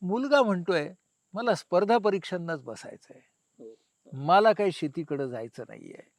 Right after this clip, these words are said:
Speaker 2: बरोबर.
Speaker 1: आणि मी आता शहरामध्ये जाईन, स्पर्धा परीक्षेचा अभ्यास करेन
Speaker 2: हो.
Speaker 1: आणि तुम्ही करा शेती."
Speaker 2: हो. हो.
Speaker 1: हम्म. असं तो म्हणतोय.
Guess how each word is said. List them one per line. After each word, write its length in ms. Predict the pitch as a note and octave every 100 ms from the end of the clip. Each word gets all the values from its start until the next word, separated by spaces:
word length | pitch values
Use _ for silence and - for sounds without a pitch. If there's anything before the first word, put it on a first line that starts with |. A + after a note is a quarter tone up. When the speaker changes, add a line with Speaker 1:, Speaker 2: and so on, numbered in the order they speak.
| _
Speaker 2:
बरोबर. 640 | C3+ A#2+ _ _ _ - D3
Speaker 1:
आणि 160 | E3+
मी 240 | D#3 F3+ G3+
आता 460 | F3 F3 E3 D3+ C#3+
शहरामध्ये 580 | - C3+ D3 F3 F3 F3
जाईन, 300 | E3 G3 G3+
स्पर्धा 400 | - D3 C#3+ D#3+
परीक्षेचा 580 | D3+ D3+ C#3+ - C3 B2
अभ्यास 340 | A2+ D3+ D#3+
करेन 280 | - F#3 F3+ A#2+ _
Speaker 2:
हो. 180 | G#2+ G2 _ _ _ -
Speaker 1:
आणि 140 | A3
तुम्ही 220 | G#3 C#4+
करा 180 | C#4 A3
शेती." 300 | D#3 A#2 - G2 _ _ _ _ _ _ -
Speaker 2:
हो. 40 |
हो. 400 | G2 _ _ G3+
Speaker 1:
हम्म. 120 | A3+ - _ _ _ _ _ _ C3+
असं 160 | F3+
तो 120 | E3
म्हणतोय. 640 | D3 G#2 - - _ -